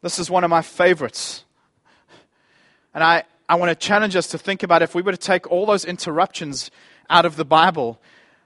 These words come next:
I wonder how much of Jesus' ministry would be left recorded in the scriptures. 'Cause that's the nature of the Messiah. Luke five, verse seventeen through twenty-six is one of my favorites in the N I V. It says that one day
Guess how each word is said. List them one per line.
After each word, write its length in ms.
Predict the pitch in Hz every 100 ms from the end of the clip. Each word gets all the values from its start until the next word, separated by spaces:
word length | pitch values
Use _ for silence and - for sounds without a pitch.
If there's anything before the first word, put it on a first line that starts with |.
| _ _ _
I 100 | 180
wonder 260 | 202 233 208
how 160 | 196
much 280 | 180 190 -
of 100 | 165
Jesus' 380 | 135 180 170 131
ministry 440 | 165 175 - 147
would 140 | 135 -
be 100 | 143
left 260 | 143 -
recorded 460 | 135 - 165 151 123
in 100 | 117
the 80 | 120
scriptures. 640 | - 139 - 92 - - _ _ _ _ _ _ _ -
'Cause 200 | 160 113
that's 340 | 180 - -
the 120 | 165
nature 340 | 160 170 - 151
of 100 | 117
the 120 | 139
Messiah. 500 | 135 - 156 135 90 _ _ _ _ _ _ _ _ _ _ _ _ _ _ _ _ _ _ _ -
Luke 160 | 185 -
five, 420 | 220 190 175 147
verse 180 | 160 -
seventeen 760 | 190 170 170 - 180 160 123 - - _ _ _ _
through 220 | - 165
twenty-six 600 | - 180 170 - 180 -
is 120 | 156
one 100 | 165
of 60 | 160
my 100 | 151
favorites 560 | - 180 170 143 -
in 120 | 143
the 120 | 139 143
N 100 | 156
I 120 | 151
V. 200 | 156 156
It 120 | 143
says 260 | - 151 -
that 160 | 143
one 180 | 160 170
day 280 | 165 156